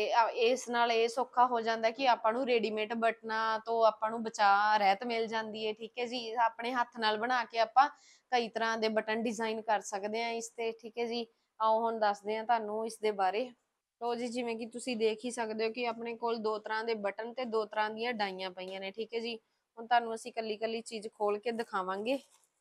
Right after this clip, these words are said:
ਇੱਕ ਆਹ ਵਾਲਾ ਸਾਈਜ਼ ਹੈ, ਤੁਸੀਂ ਦੇਖ ਸਕਦੇ ਹੋ, ਠੀਕ ਹੈ ਜੀ। ਇੱਕ ਆਹ ਵਾਲਾ ਸਾਈਜ਼ ਹੈ ਬਟਨ ਦਾ ਆਪਣਾ,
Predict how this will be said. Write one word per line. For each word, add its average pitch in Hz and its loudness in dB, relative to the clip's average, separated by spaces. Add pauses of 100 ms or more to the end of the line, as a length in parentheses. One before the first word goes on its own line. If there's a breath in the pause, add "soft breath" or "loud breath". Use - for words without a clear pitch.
(340)
ਇੱਕ 220 -6
ਆਹ 208 2
ਵਾਲਾ 240 2
ਸਾਈਜ਼ 233 0
ਹੈ, 254 0
ਤੁਸੀਂ 240 -10
ਦੇਖ 214 0
ਸਕਦੇ 220 0
ਹੋ, 262 -2 (500)
ਠੀਕ 226 -6
ਹੈ 247 0
ਜੀ। 254 -2 (480)
ਇੱਕ 214 -8
ਆਹ 220 2
ਵਾਲਾ 254 2
ਸਾਈਜ਼ 240 0
ਹੈ 254 6
ਬਟਨ 226 0
ਦਾ 226 6
ਆਪਣਾ, 233 0